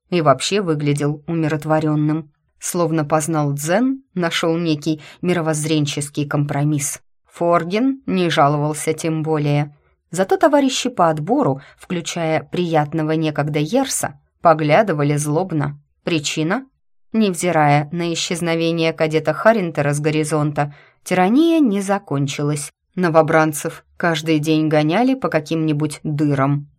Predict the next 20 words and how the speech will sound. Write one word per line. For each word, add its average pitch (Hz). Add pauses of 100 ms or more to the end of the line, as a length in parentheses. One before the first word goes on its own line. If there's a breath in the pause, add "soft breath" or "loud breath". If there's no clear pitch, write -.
(140)
в -
том 311
числе 247
для 175
того, 196
чтобы 190
я 220
могла 190 (200 loud breath)
напечь 170
блинчиков. 143 (220)
Но 202
этот 170
момент 156 (100)
я 160
тоже 247
решила 143 (240 loud breath)
не 175
замечать. 151 (440)
То 170
есть 165